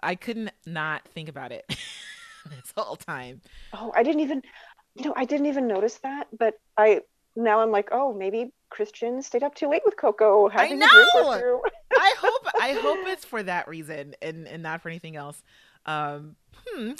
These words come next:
Speaker 1: okay, fun. It was fun. Not Omicron. It was fun. That's why
Speaker 2: Yeah.
Speaker 1: Christian doesn't have
Speaker 2: Let's
Speaker 1: a
Speaker 2: hope.
Speaker 1: voice.
Speaker 2: Let's hope. Let's hope.
Speaker 1: <laughs>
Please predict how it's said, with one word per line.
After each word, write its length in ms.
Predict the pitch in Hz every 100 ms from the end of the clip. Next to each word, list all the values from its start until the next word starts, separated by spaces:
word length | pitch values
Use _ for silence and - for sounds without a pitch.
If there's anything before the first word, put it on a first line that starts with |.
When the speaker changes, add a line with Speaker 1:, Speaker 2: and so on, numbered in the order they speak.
| 440
Speaker 1:
okay, 320 | 311 277 311 370
fun. 420 | - 269 190 170
It 60 | 175
was 160 | 254 -
fun. 480 | 269 233 156 120 - _
Not 180 | 180 180
Omicron. 460 | 170 175 202 196 214
It 80 | 208
was 180 | 190 156
fun. 680 | _ - 175 151 120 - - - - - _
That's 280 | 165 160 -
why 240 | 160 139
Speaker 2:
Yeah. 260 | 220 294 104
Speaker 1:
Christian 240 | - - 190
doesn't 160 | -
have 80 | 233
Speaker 2:
Let's 180 | 262 -
Speaker 1:
a 40 |
Speaker 2:
hope. 280 | 339 214 -
Speaker 1:
voice. 100 | - - _ _
Speaker 2:
Let's 300 | 226 269 370
hope. 480 | - 359 392 370 - -
Let's 180 | 247 285
hope. 300 | - 226 - -
Speaker 1:
<laughs> 100 | 180